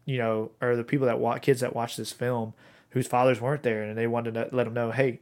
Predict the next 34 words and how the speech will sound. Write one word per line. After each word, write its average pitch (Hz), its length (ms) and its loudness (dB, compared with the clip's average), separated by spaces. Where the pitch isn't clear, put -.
it's 143 200 2
okay. 127 420 0
There 117 180 -2
are 139 200 2
people 127 360 0
out 120 260 0
there 110 200 -2
that 117 140 -8
care 127 200 0
about 110 320 -6
you," - 380 -10
you 123 140 -8
know, 110 400 -8
they 110 180 -6
push 127 240 0
through 113 320 -4
and 107 120 -14
so - 160 -10
on 117 120 -10
and 113 80 -10
so - 160 -10
forth. - 340 -12
Um, 117 400 4
I 147 60 6
love 135 200 8
this 123 160 -4
movie. 113 300 -4
This - 120 -10
movie 123 380 0
is 113 640 -2
the 139 100 4
most 123 360 0
powerful 151 540 4
film 117 440 -6